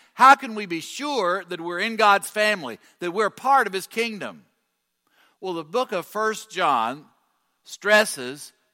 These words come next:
three tests on which we can base our assurance that we're saved. In fact, this little book,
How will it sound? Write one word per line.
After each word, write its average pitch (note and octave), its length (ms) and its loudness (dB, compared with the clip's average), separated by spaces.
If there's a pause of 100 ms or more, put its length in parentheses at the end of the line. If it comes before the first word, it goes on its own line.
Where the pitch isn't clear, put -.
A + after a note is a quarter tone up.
(120)
three B3+ 580 -4 (160)
tests C#3+ 720 -2 (340)
on F3 200 0
which F#3+ 220 -4
we G#3+ 160 -6
can E3 260 -8
base E3+ 600 0
our E3 320 4
assurance D#3+ 1000 -8 (500)
that D3+ 180 -8
we're C#3+ 180 -10
saved. C#3 680 -14 (1500)
In B2 140 -16
fact, D#3 560 0 (1160)
this G3 300 -4
little F3 220 -8
book, B2 460 -8